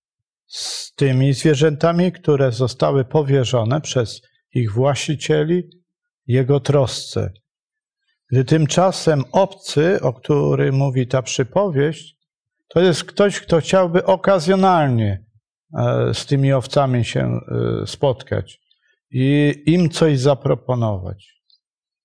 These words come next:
Dla tych zwierząt taki okazjonalny jest po prostu obcy.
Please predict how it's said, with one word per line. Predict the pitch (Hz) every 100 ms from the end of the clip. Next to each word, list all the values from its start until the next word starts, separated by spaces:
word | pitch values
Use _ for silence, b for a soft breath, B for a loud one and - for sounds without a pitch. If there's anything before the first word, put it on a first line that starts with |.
| _ -
Dla | 120 123 120 - - _ _ _ _ 123 117
tych | - 180 185 - - 131
zwierząt | 117 120 147 143 110 110 95 - _ _ _ _ _
taki | 131 131 - -
okazjonalny | - 131 165 160 - 143 127 123 117 110 107 110 _ _ _ _
jest | 123 127 -
po | 98
prostu | - - 104 - 110 107 _ _ _
obcy. | - 110 _ - 135